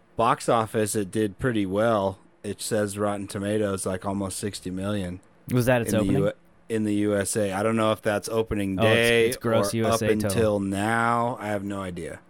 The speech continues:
Speaker 2: Yeah, okay. That's,
Speaker 1: But
Speaker 2: yeah.
Speaker 1: I remember looking at Suicide Squad, and the same thing only said, like, twenty-something mil.
Speaker 2: Mm-hmm. Yeah. Ryan Reynolds. He's a, a big draw, for sure. So,
Speaker 1: Would
Speaker 2: yeah,
Speaker 1: you
Speaker 2: we
Speaker 1: recommend
Speaker 2: recommend this.
Speaker 1: going to the theater to see it?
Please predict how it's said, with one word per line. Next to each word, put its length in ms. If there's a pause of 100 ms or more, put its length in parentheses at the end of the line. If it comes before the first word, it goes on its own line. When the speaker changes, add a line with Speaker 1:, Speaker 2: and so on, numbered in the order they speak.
Speaker 2:
Yeah, 480 (120)
okay. 340 (760)
That's, 380
Speaker 1:
But 100
Speaker 2:
yeah. 60
Speaker 1:
I 60
remember 340
looking 280
at 120
Suicide 480
Squad, 340
and 120
the 60
same 280
thing 240
only 160
said, 220
like, 180
twenty-something 680
mil. 280 (180)
Speaker 2:
Mm-hmm. 340 (440)
Yeah. 340 (480)
Ryan 240
Reynolds. 500 (600)
He's 220
a, 280 (460)
a 60
big 240
draw, 320 (320)
for 140
sure. 300 (240)
So, 100
Speaker 1:
Would 80
Speaker 2:
yeah, 80
Speaker 1:
you 80
Speaker 2:
we 60
Speaker 1:
recommend 520
Speaker 2:
recommend 120
this. 80
Speaker 1:
going 440
to 160
the 120
theater 420
to 80
see 260
it? 240